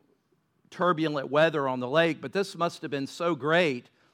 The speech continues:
that they feared for their life. And as professionals, uh, they were scared. You know, I was telling Sean flying back on the airplane, I said,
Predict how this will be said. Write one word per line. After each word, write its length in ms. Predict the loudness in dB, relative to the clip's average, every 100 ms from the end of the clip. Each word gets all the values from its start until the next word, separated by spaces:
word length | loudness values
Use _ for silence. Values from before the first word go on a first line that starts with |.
| _ _ _ -8
that 160 | -6
they 160 | -2 -4
feared 560 | -2 0 2 4 2 -4
for 180 | -6
their 200 | -2 0 2
life. 760 | 6 6 6 2 -6 -14 _ _ _ _ _ _ _ _
And 140 | -4 -2
as 120 | -2
professionals, 1200 | -4 -6 2 2 2 0 2 2 0 -2 -14 -10 0
uh, 300 | 4 4 4
they 180 | 2
were 120 | 0 -2
scared. 720 | -10 -4 2 4 4 0 -8 _ _ _ _
You 120 | -6
know, 120 | -2 2
I 80 |
was 200 | 2 0
telling 300 | -2 0 0
Sean 420 | -4 0 2 2 0
flying 340 | -2 0 0
back 280 | 2 0 0
on 100 | -4
the 120 | 0
airplane, 540 | 0 0 -4 -4 -2
I 80 | -4
said, 340 | -4 -2 -4